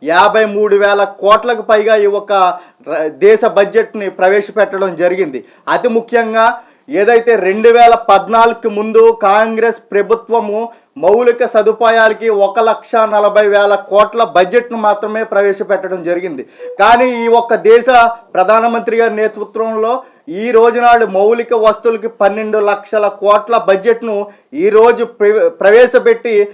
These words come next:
ఈ ఒక్క ప్రపంచ దేశాలన్నీ కూడా భారత్ వైపు చూసేటువంటి పరిస్థితి ఈరోజు దేశంలో ఏర్పడిందంటే అది ఒక కేంద్ర ప్రభుత్వం ఒక ముందు చూపు చొరవని నేను చెప్తా ఉన్నాను.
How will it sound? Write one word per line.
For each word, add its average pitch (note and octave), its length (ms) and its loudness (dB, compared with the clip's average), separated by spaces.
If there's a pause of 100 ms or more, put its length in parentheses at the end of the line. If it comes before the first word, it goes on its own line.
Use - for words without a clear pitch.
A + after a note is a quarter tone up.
(160)
ఈ F3+ 100 -4
ఒక్క G#3+ 280 0
ప్రపంచ A#3 680 -2
దేశాలన్నీ A3 680 2
కూడా G#3+ 380 0
భారత్ A3 540 0
వైపు G3+ 340 -2
చూసేటువంటి G#3 960 -4 (300)
పరిస్థితి G3+ 500 -2
ఈరోజు G3+ 760 0 (280)
దేశంలో G3+ 540 0
ఏర్పడిందంటే G3 1000 -2 (160)
అది F3 200 -2
ఒక F#3+ 220 0
కేంద్ర G3+ 440 0
ప్రభుత్వం F#3+ 460 -4
ఒక F3+ 220 -2 (480)
ముందు F3+ 200 -6
చూపు G#3 340 -4 (100)
చొరవని F#3 280 0
నేను F3+ 140 -8
చెప్తా E3+ 360 -6
ఉన్నాను. C#3+ 320 -6